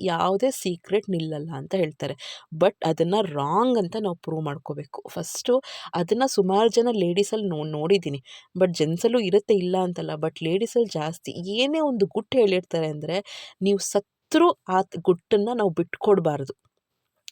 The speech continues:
ಯಾವುದೇ ಸಂದರ್ಭದಲ್ಲೂ ಏನಾದ್ರೂ ಯಾರಾದ್ರೂ ಒಂದು ಸೀಕ್ರೆಟ್‌ನ ಹೇಳ್ಕೊಟ್ಟಿರ್ತಾರೆ ಅಂದ್ರೆ ನಾವು ಆ ನಂಬಿಕೆನ ಉಳಿಸ್ಕೋಬೇಕು. ಆಮೇಲೆ ಅನಾವಶ್ಯಕವಾಗಿ ಮಾತಾಡೋ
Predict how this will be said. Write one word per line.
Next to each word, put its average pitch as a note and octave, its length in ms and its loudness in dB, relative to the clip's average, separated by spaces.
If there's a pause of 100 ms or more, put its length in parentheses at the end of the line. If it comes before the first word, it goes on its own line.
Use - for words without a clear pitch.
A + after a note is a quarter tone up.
(120)
ಯಾವುದೇ F#3 720 6 (300)
ಸಂದರ್ಭದಲ್ಲೂ E3 800 0
ಏನಾದ್ರೂ F3 480 0
ಯಾರಾದ್ರೂ D#3 480 -2 (400)
ಒಂದು G#3 240 0
ಸೀಕ್ರೆಟ್‌ನ G3 560 -2
ಹೇಳ್ಕೊಟ್ಟಿರ್ತಾರೆ E3 760 -4
ಅಂದ್ರೆ D#3 240 -6
ನಾವು F3 400 -2
ಆ - 100 -6
ನಂಬಿಕೆನ D#3+ 460 -4 (140)
ಉಳಿಸ್ಕೋಬೇಕು. F3 680 -6 (420)
ಆಮೇಲೆ F3 340 -2
ಅನಾವಶ್ಯಕವಾಗಿ F3 1500 2 (140)
ಮಾತಾಡೋ D#3+ 540 -2